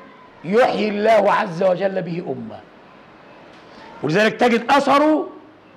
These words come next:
مبارك، عامل زي الغيث، أينما حل نافع. ينزل في المكان قفر، ما فيش حاجة، بعد فترة من الزمن تلاقي امتلأ إيه؟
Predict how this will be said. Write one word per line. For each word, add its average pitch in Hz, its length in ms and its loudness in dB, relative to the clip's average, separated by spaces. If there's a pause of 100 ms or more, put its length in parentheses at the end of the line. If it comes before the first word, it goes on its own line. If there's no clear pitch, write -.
(480)
مبارك، 240 520 2 (500)
عامل 233 200 2
زي 214 120 0
الغيث، 208 500 2
أينما 233 280 2
حل 277 320 2 (840)
نافع. 247 360 2 (1200)
ينزل 185 280 -2
في 180 100 -10
المكان 254 680 2 (1200)
قفر، 214 380 2
ما 208 100 0
فيش 226 220 -2
حاجة، 320 500 4 (400)
بعد 202 380 0
فترة 285 220 2
من 220 100 -2
الزمن 240 320 0
تلاقي 233 120 2
امتلأ 233 380 0
إيه؟ 220 380 2